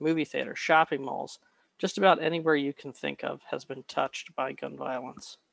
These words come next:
So is there a place where we can all stop shouting at each other and stop with the tears and stop with the thoughts and prayers and come together to work on a common solution that we can actually get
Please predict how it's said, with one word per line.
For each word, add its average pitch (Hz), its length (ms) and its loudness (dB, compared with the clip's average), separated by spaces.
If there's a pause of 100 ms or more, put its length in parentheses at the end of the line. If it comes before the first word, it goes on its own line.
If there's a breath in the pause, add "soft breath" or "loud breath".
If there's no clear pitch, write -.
(1080)
So 170 240 8
is 202 200 6
there 208 160 6
a 190 40 6
place 180 360 2
where 165 80 2
we 156 80 4
can 151 140 0
all 170 180 4
stop 175 280 6
shouting 196 440 4
at 151 100 0
each 135 220 -2
other 135 260 4
and 135 160 -6
stop 143 400 2
with 147 200 -2
the - 60 -20
tears 151 540 0
and 131 80 -12
stop 135 320 -4
with 135 160 -8
the - 60 -20
thoughts 139 280 -4
and 139 140 -8
prayers 135 400 -2
and 143 100 -10
come 180 220 0
together 151 420 4
to - 160 -8
work 143 220 2
on 139 80 -2
a 135 60 -10
common 165 400 -2
solution 143 640 -2
that 131 120 -4
we 135 120 -6
can - 180 -8
actually 143 420 -2
get 131 260 -4